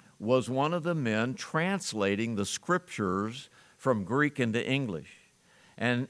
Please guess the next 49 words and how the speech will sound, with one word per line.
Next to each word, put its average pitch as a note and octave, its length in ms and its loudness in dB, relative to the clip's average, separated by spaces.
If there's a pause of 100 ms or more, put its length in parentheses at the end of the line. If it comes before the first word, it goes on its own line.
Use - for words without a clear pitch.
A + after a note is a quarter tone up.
and A#2+ 340 2
his B2+ 260 2
Bible, C#3+ 480 4
it C#3 160 2
was A#2+ 360 0
such E3+ 360 -2
a C3+ 40 0
time D#3+ 420 -2
of A#2 120 -6
persecution C3+ 840 0 (340)
that C3 320 4
he C3 180 2
called F3 460 4
his C3 180 2
Bible C#3+ 400 4
the G#2+ 140 2
Matthew's A#2 680 2
Bible. F#2 360 4
He A2 100 0
used B2 300 2
a A2 40 0
pen C#3+ 340 0
name F#2+ 240 0
rather B2+ 280 2
than A#2 220 0
his G#2+ 160 -2
own C#3 280 2
name G2 260 2 (220)
to, B2+ 100 -4 (120)
so C3+ 300 0
that A#2+ 240 0
he, C3 220 0 (440)
they B2 160 0
wouldn't C3 320 0
find C3 300 0
him A#2+ 100 0
out C#3 240 2
till A#2 140 0
he A2+ 80 0
got G#2 260 4
done C3+ 260 2
with E2+ 140 -2
it. - 140 -14 (300)
There's D#3 180 0
a C#3+ 60 -4
place G3 520 0
there C#3+ 240 4
called C3+ 380 0
Smithfield. A2 680 -4